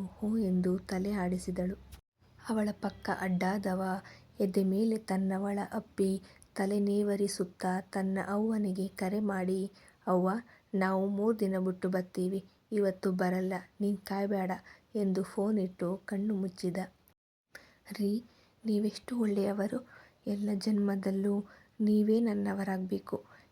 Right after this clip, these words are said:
ಎಷ್ಟು ಕಾಳಜಿ ಮಾಡ್ತೀರಾ, ಗದರುತ್ತಾ ಬೆದರಿಸುತ್ತಾ ಪ್ರೀತಿಸೋದು, ಕಾಳಜಿ ಮಾಡೋದು ನಿಮ್ಮಿಂದ ಕಲಿಬೇಕು. ನನ್ನ ಮುದ್ದು ಒರಟು ಗಂಡ ನೀವು"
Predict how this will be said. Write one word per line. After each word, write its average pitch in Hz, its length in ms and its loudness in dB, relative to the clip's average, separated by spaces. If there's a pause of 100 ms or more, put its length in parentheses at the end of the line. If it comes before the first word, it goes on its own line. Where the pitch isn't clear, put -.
(140)
ಎಷ್ಟು - 260 -8
ಕಾಳಜಿ 190 480 -2
ಮಾಡ್ತೀರಾ, 196 580 0 (460)
ಗದರುತ್ತಾ 196 680 0
ಬೆದರಿಸುತ್ತಾ 196 840 0
ಪ್ರೀತಿಸೋದು, 196 720 -2 (760)
ಕಾಳಜಿ 208 560 -2
ಮಾಡೋದು 190 540 -2 (540)
ನಿಮ್ಮಿಂದ 208 480 4 (100)
ಕಲಿಬೇಕು. 196 640 0 (840)
ನನ್ನ 196 300 0
ಮುದ್ದು 202 460 0
ಒರಟು 220 320 0
ಗಂಡ 190 300 0 (100)
ನೀವು" 185 340 2